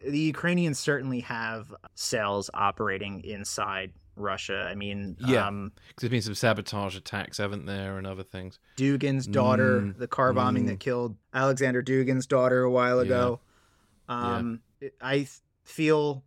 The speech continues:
Speaker 1: going back to my thought that if it was, or, or thought if it was an underwater drone attack, then I think the likelihood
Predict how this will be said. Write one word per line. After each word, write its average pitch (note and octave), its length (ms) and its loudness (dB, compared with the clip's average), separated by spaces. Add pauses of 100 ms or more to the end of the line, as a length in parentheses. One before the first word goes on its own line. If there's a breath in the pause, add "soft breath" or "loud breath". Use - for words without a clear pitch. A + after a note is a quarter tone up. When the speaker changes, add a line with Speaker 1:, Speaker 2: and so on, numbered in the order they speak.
Speaker 1:
going C3+ 220 -4
back B2+ 180 2
to - 80 -12
my B2+ 80 -4
thought A#2+ 220 -4
that A2+ 100 -8
if A#2+ 160 -8
it G2+ 100 -6
was, A2 560 -4
or, A2 380 -6
or A2 140 -4
thought A2 260 -4
if A2 140 -6
it A2+ 80 -2
was A2+ 180 -2
an A2 80 -6
underwater G#2+ 460 -2
drone G#2 340 -6
attack, G2+ 460 -8
then G#2 420 -8 (160)
I G2+ 160 -8
think A2+ 240 -8
the G#2 80 -4
likelihood G#2+ 640 -4